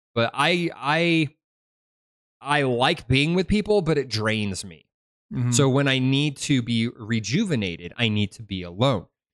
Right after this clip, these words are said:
Speaker 1: Where an
Speaker 2: Same.
Speaker 1: extrovert loves being around people and it energizes them. An introvert doesn't like being around people and being alone energizes them. So I'm in the middle. I love being around people. It's fun and I enjoy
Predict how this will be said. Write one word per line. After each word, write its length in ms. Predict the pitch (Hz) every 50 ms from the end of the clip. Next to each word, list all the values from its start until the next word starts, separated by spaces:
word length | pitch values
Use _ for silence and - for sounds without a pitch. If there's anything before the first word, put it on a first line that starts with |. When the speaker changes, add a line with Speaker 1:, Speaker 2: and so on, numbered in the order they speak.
| _ _ -
Speaker 1:
Where 180 | 120 113 107
an 140 | 104 113 113 -
Speaker 2:
Same. 100 | - 262
Speaker 1:
extrovert 680 | - - - - 165 131 107 110 101 104 110 _ - _ _ _ _ _ _ _ _ _ _ _
loves 280 | - 113 123 131 123 117
being 180 | 123 135 127 127
around 220 | 123 117 120 117
people 280 | - 127 120 117 107 -
and 260 | - 131 143 160 160 139
it 140 | 135 131 -
energizes 720 | 139 139 156 160 147 117 107 95 90 90 85 90 92 - -
them. 140 | 85 73 _ _ _ _ _ _ _ _ _ _ _ _ _ _ _ _ -
An 80 | - 151
introvert 500 | 165 175 160 - 131 117 139 156 127 -
doesn't 380 | 143 160 196 160 156 135 110 110
like 180 | 104 101 - -
being 160 | 107 101 98
around 260 | 95 95 92 92 92 _
people 480 | - 101 - - 95 92 92 92 - _ _ _ _ -
and 120 | 110 110
being 180 | 101 104 104 107
alone 280 | 110 117 139 165 156 123
energizes 520 | 113 110 104 101 107 92 92 87 87 -
them. 80 | _ _ _
So 140 | - - 131
I'm 160 | 123 135 135
in 100 | 131 131
the 60 | 127
middle. 300 | 117 110 95 87 71 _ _ _ _ _ _ _ _ _ _ _ _ -
I 60 | 92
love 260 | 104 110 120 143 151
being 160 | 151 175 175 180
around 220 | 175 170 175 165
people. 340 | 165 160 156 - 170 165 151
It's 200 | - 113 - -
fun 380 | - - 139 143 147 156 156
and 160 | 143 123 113 104
I 100 | 104 101
enjoy 440 | 98 95 92 92 104 113 113 131